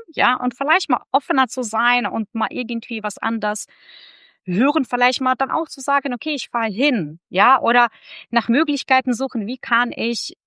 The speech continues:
wenn wir jetzt mal über die Partnerstädte, ich wünsche mir wirklich, dass eine Zusammenarbeit, dass es keine Einbahnstraße geht, äh, dass es keine Einbahnstraße ist und nicht nur die,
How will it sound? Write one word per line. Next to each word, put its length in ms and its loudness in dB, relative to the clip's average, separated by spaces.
wenn 220 2
wir 80 0
jetzt 160 0
mal 140 -2
über 160 0
die 120 -4
Partnerstädte, 760 0
ich 260 -10
wünsche 500 -2
mir 160 2
wirklich, 300 -4
dass 180 -6
eine 280 0
Zusammenarbeit, 960 0
dass 140 -8
es 100 -16
keine 320 0
Einbahnstraße 800 0
geht, 380 -4
äh, 240 -6
dass 280 -8
es 140 -8
keine 280 0
Einbahnstraße 680 0
ist 220 -6
und 120 -2
nicht 220 0
nur 200 4
die, 240 0